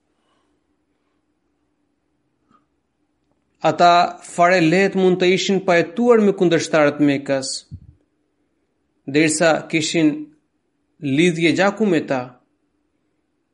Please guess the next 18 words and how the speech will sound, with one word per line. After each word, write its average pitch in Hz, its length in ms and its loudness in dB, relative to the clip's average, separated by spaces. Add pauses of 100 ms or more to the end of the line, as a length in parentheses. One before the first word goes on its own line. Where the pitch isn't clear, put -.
(500)
Dhe 156 120 -2
kështu - 300 -2 (240)
do 160 180 -2
të 185 200 -2
gëzoni 196 440 2
respekt 240 540 0
për 220 180 2
tyre. 143 320 0 (1900)
Por 226 420 2
çfarë 294 340 2
i 269 80 6
nxiti 226 480 2
ata 156 280 0 (120)
për 160 220 -4
të, 180 100 0 (140)
për 175 160 -2
të 190 100 0
qëndruar 180 720 0